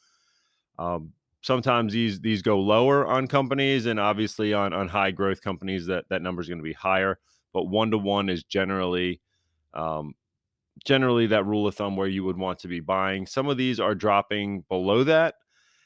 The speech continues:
and, uh, that could be a good signal to buy also as to a, uh, a deep value stock where you've still got the growth, but the price ratio or the P E ratio has dropped,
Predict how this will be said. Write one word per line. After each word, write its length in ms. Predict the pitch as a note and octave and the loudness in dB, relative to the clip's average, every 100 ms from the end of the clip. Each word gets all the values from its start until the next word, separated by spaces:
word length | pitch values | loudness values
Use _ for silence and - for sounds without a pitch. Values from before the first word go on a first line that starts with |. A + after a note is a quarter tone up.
| _ | _
and, 400 | - A2 A2 G#2+ | -6 -2 0 0
uh, 320 | A2 G#2+ G#2 G#2 | 2 4 2 2
that 140 | B2+ | 0
could 160 | - C3+ | 0 2
be 100 | C3+ | 4
a 60 | A#2 | 4
good 220 | A#2+ G#2 | 4 2
signal 360 | A#2+ A2 A2 G#2 | 2 2 0 -2
to 180 | - | -4
buy 480 | G2+ F#2+ F#2 G2 G2+ | -4 0 2 4 2
also 600 | D#2+ G#2 A2 - B2+ B2+ | 2 2 0 0 2 2
as 340 | - G2 G2 - | 0 0 0 -2
to 340 | - G#2+ G2+ | -4 -2 -2
a, 340 | E2 F#2 F2+ F2 | 0 -2 0 0
uh, 200 | E2 E2+ | 0 -2
a 80 | G2 | -2
deep 280 | E2+ G#2 - | -4 -6 -4
value 480 | E2 F#2 F2 E2+ D#2+ | 0 2 2 0 -6
stock 400 | - E2+ D2 - _ _ _ _ _ _ _ _ _ - | -6 -2 -2 -2 _ _ _ _ _ _ _ _ _ -12
where 180 | F#2+ G2 | -4 -2
you've 180 | F#2+ - | -2 -2
still 200 | B2 A#2 | 0 2
got 200 | A2+ G#2 | 2 2
the 80 | |
growth, 380 | F2+ G2 G#2 G#2 | -2 0 2 0
but 140 | - - | -4 -6
the 60 | |
price 640 | F#2 - G2 G#2 - - - _ _ | -6 0 2 0 -4 -16 -20 _ _
ratio 720 | F2 F#2+ F#2 - F#2+ F2+ F2+ | -2 0 -2 -4 -2 0 0
or 160 | E2 F2 | 0 -2
the 100 | E2 | -2
P 320 | A2+ G#2 G#2 | -4 -2 0
E 40 | |
ratio 480 | F#2 F2+ - F2 E2 | 0 0 -2 -2 0
has 240 | E2+ F2 | 0 -2
dropped, 460 | D#2 G2 F2 D#2+ - | 0 2 2 2 -6